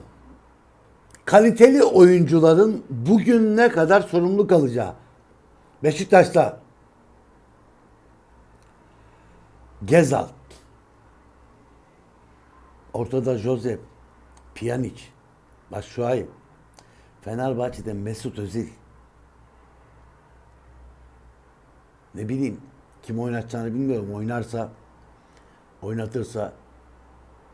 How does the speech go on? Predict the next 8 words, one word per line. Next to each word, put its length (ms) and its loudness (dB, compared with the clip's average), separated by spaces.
İrfan 440 -12
Can. 240 -10
Çünkü 460 -12
kaliteli 400 -8
ayakları 320 -8
pek 220 -12
kullanmıyor 440 -6
Pereira. 360 -16